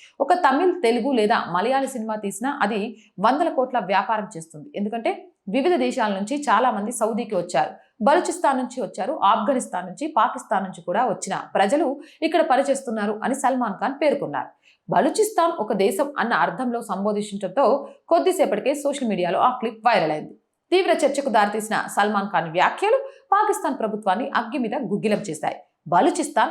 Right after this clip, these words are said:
పాకిస్తాన్లను సల్మాన్ ఖాన్ వేరువేరుగా చెప్పడం ఏంటి అంటూ భగ్గుమంది. దాయాది పాకిస్తాన్కి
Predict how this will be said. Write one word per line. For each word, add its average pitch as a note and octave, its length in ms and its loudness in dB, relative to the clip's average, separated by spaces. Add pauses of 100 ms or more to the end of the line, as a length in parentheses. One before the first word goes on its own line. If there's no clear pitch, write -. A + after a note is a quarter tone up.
పాకిస్తాన్లను B3+ 580 0
సల్మాన్ D4+ 400 -2
ఖాన్ A3+ 240 -2
వేరువేరుగా A#3 440 2
చెప్పడం F#3 380 -2
ఏంటి F3+ 280 -6
అంటూ E3+ 240 -2
భగ్గుమంది. F#3+ 760 0 (360)
దాయాది D#4 440 4
పాకిస్తాన్కి A3 560 0